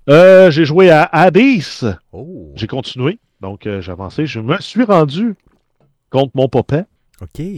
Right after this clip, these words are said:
Speaker 1: Donc, euh, qui est fucking tough.
Speaker 2: Ouais, il doit être tough en malade. <laughs>
Speaker 1: Ben, je me bats, je me bats, je me bats, je me bats, je le tue.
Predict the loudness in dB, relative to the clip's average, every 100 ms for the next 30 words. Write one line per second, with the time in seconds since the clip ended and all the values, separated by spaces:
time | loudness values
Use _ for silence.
0 | -12 -12 -10 -10 -10 -12 -16 -20 _ _
1 | _ -20 -20 -20 -20 _ -20 _ _ _
2 | _ -16 -12 -12 -12 -14 -12 -12 -12 -14
3 | -12 -12 -12 -12 -10 -12 -12 _ -14 -14
4 | _ -6 -6 -6 -14 -10 -8 -4 -4 -4
5 | -6 -4 -4 -4 -4 -4 -2 -2 -2 -4
6 | -4 -6